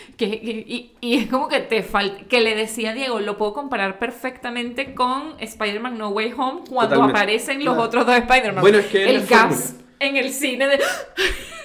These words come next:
Speaker 1: <laughs> de, "No lo puedo creer, ¿qué es esto?". Y, y, y
Speaker 2: Exactamente.
Speaker 1: muy fuerte porque en aquel momento no había un leak de lo que podría significar la película, o sea, era al-, una sorpresa real.
Speaker 2: De hecho, tiene una lógica que tiene que ver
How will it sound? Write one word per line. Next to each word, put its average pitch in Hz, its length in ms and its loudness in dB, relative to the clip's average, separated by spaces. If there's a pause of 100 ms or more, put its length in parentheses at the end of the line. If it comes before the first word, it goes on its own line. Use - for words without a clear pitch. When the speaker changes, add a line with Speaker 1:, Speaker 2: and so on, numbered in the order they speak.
Speaker 1:
<laughs> 285 160 6
de, 254 140 4
"No 240 140 -2
lo 320 100 -2
puedo 359 160 2
creer, 285 320 2
¿qué 285 80 4
es 254 80 4 (100)
esto?". 294 220 -4 (280)
Y, 311 60 -4
y, 294 60 -8
y - 60 -2
Speaker 2:
Exactamente. 269 640 -2
Speaker 1:
muy 247 220 0
fuerte 302 400 0
porque 330 200 -4
en 208 80 -4
aquel 202 200 -6
momento 254 500 -4 (260)
no 208 220 -6
había 220 340 -2
un 226 280 -4
leak 247 420 -4
de 233 220 0
lo 233 160 -2
que 214 100 -2
podría 185 320 2
significar 220 560 -6
la 185 140 -4
película, 190 480 -2
o - 40 -4
sea, 214 140 -2
era 185 120 -2
al-, 190 180 -6 (120)
una 247 200 -4
sorpresa 233 800 0
real. 185 560 2 (120)
Speaker 2:
De 151 100 8
hecho, 196 280 -2
tiene 165 220 -4
una 180 180 0
lógica 175 600 -4
que - 120 -10
tiene 147 300 -2
que 156 140 -2
ver 147 240 2